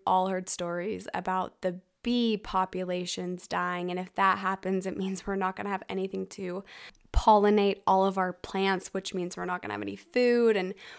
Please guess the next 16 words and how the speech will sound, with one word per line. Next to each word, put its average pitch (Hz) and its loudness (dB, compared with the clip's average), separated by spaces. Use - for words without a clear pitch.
we've 196 0
heard 190 -4
stories 180 -2
of, 175 0
um, 180 -4
all 185 0
of 190 0
our 185 0
soil 185 -2
in 190 -8
the 185 -6
U 180 -6
S 185 -6
being 185 -8
so 180 -6
depleted. 175 -6